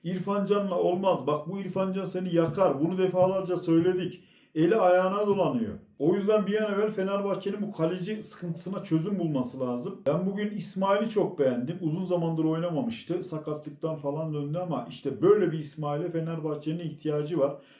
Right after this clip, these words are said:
Çağlar çok iyiydi. Şu Leicester'daki Çağlar olsa Fenerbahçe savunmasını en az iki level yukarı çıkarır. Ama istikrarsız bir Çağlar var. Bundan sonrası nasıl devam edecek? Asıl önemli olan kısmı o. Ee, Archie Brown'u çok beğendim.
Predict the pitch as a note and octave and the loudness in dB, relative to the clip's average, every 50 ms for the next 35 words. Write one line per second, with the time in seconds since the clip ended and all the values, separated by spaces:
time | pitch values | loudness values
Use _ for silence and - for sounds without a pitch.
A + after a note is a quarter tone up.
0 | - _ _ _ - - B2+ B2+ C#3+ E3+ G#3 A3 F3+ - - F3 D3+ - C#3 B2+ | -20 _ _ _ -10 -6 -2 0 2 2 2 0 -2 -2 -2 -2 -2 -2 -2 -2
1 | A2+ A2+ A2+ C#3+ E3+ - - - - _ - D#3 D3+ D3+ D#3+ D#3+ - - - D3 | -2 -2 0 0 0 -2 -4 -8 -14 _ -20 -14 -10 -10 -10 -10 -8 -8 -8 -6
2 | C#3 C#3 C#3 - - - - - C3+ C3 C3+ C#3 C#3 C#3 C#3+ C3+ C3 - - F3 | -6 -6 -6 -6 -8 -12 -10 -8 -6 -6 -4 -4 -2 -2 -2 -2 -2 0 0 0
3 | F#3 F3+ F3+ - D3 C#3+ D3+ D#3+ D#3 D3 D3 C#3 B2 - - B2+ A#2+ - - D#3 | 0 0 -4 -6 -6 -4 -2 -2 0 0 0 -2 -4 -6 -8 -12 -10 -6 -2 0
4 | E3 D#3 D3+ D3 C#3 B2+ B2 - - C#3+ D#3+ - - D3 D3+ D#3+ D3+ C#3 C#3+ C#3+ | 0 0 0 -2 -4 -4 -4 -6 -6 -6 -4 -4 -4 -4 -4 -4 -4 -6 -8 -10
5 | - D#3+ D3+ D3 C#3 C#3 C3+ C3 A#2+ - - C3+ C#3 C#3 C3 - - A2+ A2 A2 | -8 -4 -2 -2 -2 -2 -4 -6 -8 -6 -6 -6 -6 -6 -10 -12 -12 -10 -8 -8
6 | D3 D3+ - - _ _ _ _ _ _ _ - B2+ E3+ G3 A#3 - - - - | -8 -10 -14 -18 _ _ _ _ _ _ _ -4 -2 0 0 0 0 -2 -4 -8
7 | - - - C#3+ - E3+ F#3 F#3+ - - A3+ A#3 A3+ E3+ D3 - - C3+ A#2 A2 | -10 -12 -14 -8 0 2 2 2 2 0 -6 -8 -8 -8 -8 -6 -4 -4 -2 -2
8 | G#2+ G#2+ G#2 G#2 A2 A2 G#2 G#2 B2+ D3+ D#3+ E3+ F3+ G3 F#3+ - - F#3 F3+ F3 | -2 -4 -6 -4 -4 -4 -4 -4 -4 -4 -2 -2 -2 -2 -4 -4 -6 -4 -4 -6
9 | E3 - E3 E3 D#3+ D#3 D3 - C#3 C#3+ C#3+ C#3 C#3 C#3 C3+ C#3 C#3 C#3 C#3+ E3+ | -6 -4 -4 -4 -4 -4 -6 -8 -4 -2 -2 0 0 -2 -2 -4 -6 -6 -6 -6
10 | A3+ A3 - - D#3 D#3 - - E3+ E3+ D3+ D3+ D#3 D#3+ E3 E3 E3 D#3+ C#3+ C#3 | -8 -8 -6 -6 -8 -6 -6 -6 -4 -4 -2 -2 -2 -2 -2 -2 -2 -2 -2 -2
11 | C3+ C3 B2 - - - - B2 A#2 - D3 C#3+ - - - - - _ _ _ | -4 -6 -8 -12 -16 -16 -14 -10 -6 -2 0 0 0 -2 -4 -10 -20 _ _ _
12 | _ _ _ _ _ _ _ - B2 B2+ B2+ B2+ B2+ - _ - B2 C#3+ D3+ - | _ _ _ _ _ _ _ -6 -4 -2 -2 -2 -2 -4 _ -2 0 0 0 0
13 | - F3 E3 F3+ F#3+ F#3 F#3+ F#3+ G3 F#3 - F#3 D#3 - - - C3+ C3 B2 B2 | 0 0 4 8 8 8 8 6 2 -2 0 0 0 0 0 2 2 2 2 2
14 | B2 B2 D3+ F3 - - - | 0 0 -2 -2 -2 -6 -10